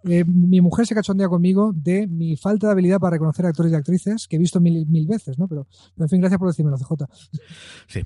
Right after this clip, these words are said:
Speaker 2: sí, yo esto sí que lo reconozco. Es cierto que muchas veces es, "¿Este dónde ha salido o este me suena?", pero vamos, esta sí, porque la, la tenía y como os digo, la podemos ver ahora en Debs, que está disponible, es una serie de F X en Hulu, que han estrenado en Estados Unidos, que aquí la tiene H B España,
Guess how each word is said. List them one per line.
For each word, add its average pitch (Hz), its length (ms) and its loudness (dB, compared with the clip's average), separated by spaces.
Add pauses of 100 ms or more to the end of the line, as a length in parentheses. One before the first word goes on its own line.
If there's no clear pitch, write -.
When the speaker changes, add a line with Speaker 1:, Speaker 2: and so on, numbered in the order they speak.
(120)
Speaker 2:
sí, 95 160 -10
yo 107 140 -4
esto 107 160 -6
sí - 180 -6
que 113 80 -4
lo 110 80 -2
reconozco. 107 400 -4
Es 101 80 -2
cierto 117 180 -4
que 110 80 -6
muchas 107 220 -6
veces 107 300 -4
es, 107 240 -4
"¿Este 120 200 -8
dónde 120 160 -4
ha 104 40 -6
salido 117 360 -4
o 110 60 0
este 104 140 -6
me 98 100 -4
suena?", 113 320 -6
pero 92 220 -6
vamos, 82 240 -8
esta 95 180 -12
sí, 95 160 -10
porque 90 320 -10
la, 87 160 -8
la 87 140 -8
tenía 90 200 -6
y - 40 -4
como 92 140 -6
os 78 40 -6
digo, 87 140 -4
la 82 80 -6
podemos 85 260 -6
ver 87 120 -8
ahora 85 140 -4
en 85 120 -6
Debs, 95 280 -10
que - 100 -18
está 85 260 -14
disponible, 85 600 -8 (280)
es - 60 -16
una 95 100 -6
serie 90 220 -6
de 87 80 -6
F 90 240 -6
X 90 280 -10
en 90 100 -6
Hulu, 120 380 -6
que 101 60 -8
han 87 60 -6
estrenado 90 320 -8
en 92 60 -6
Estados 87 280 -8
Unidos, 92 220 -6
que 87 80 -8
aquí 85 80 -10
la 87 100 -6
tiene 85 160 -6
H - 100 -10
B 82 100 -8
España, 92 420 -4